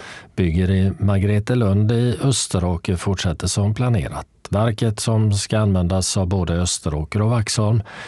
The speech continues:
är en av de största miljösatsningarna i regionen just nu och kommer enligt planen att bli en viktig del i framtidens hållbara vattenrening. Mer om reningsverket i Margretelund finns också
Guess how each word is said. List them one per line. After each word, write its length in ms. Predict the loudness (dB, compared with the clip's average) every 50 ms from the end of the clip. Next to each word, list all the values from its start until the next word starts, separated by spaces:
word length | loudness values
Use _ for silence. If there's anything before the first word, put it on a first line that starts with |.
| -16 -16 -18 -12 -4
är 140 | -2 0
en 80 | 2 2
av 100 | 2 2
de 160 | 2 2 2
största 560 | 0 0 0 0 0 0 -2 -2 0 0 2
miljösatsningarna 1300 | 2 2 2 2 2 2 2 0 0 0 -2 -2 -2 -2 -4 -2 0 0 0 0 0 0 0 2 2 2
i 200 | 2 2 4 4
regionen 640 | 2 2 2 2 2 2 2 2 4 2 2 2 2
just 320 | 2 2 0 0 -2 -2 0
nu 200 | 0 0 0 0
och 200 | 0 0 0 0
kommer 460 | 0 2 2 2 2 0 0 -2 -4 -6 -2
enligt 360 | 0 2 2 2 2 0 0
planen 420 | -2 -2 -2 0 0 0 0 0
att 160 | 0 -2 -2 -2
bli 260 | -2 0 0 2 2
en 180 | 2 2 2
viktig 320 | 2 0 -2 -2 -2 0 0
del 340 | 2 2 2 2 2 2 2
i 160 | 2 0 0 -2 -6 -16 -18 -18 -20 -16
framtidens 920 | -8 -2 0 2 2 2 2 0 2 2 4 4 4 2 2 0 -2 -4
hållbara 540 | -2 0 2 2 2 2 0 0 0 0 0
vattenrening. 800 | 0 -2 -2 -2 -4 -4 -2 -2 -2 -2 -4 -4 -6 -6 -8 -8 -10 -14 -18 -20 _ _ _ -20 -20 -18 -16 -14 -14 -14 -14 -14 -14 -14 -16 -12 -4 0
Mer 340 | 2 2 4 4 2 2 2
om 420 | 2 2 4 4 4 2 2 0 0
reningsverket 1040 | 2 2 4 4 4 4 4 4 2 2 2 2 2 2 0 0 0 -2 -2 0 0
i 80 | 0 2
Margretelund 920 | 2 2 2 2 2 2 0 0 0 0 0 0 0 2 0 0 -2 -2
finns 400 | -2 -2 -2 -2 -2 -2 -4 -4
också 460 | -4 -6 -6 -6 -2 0 0 0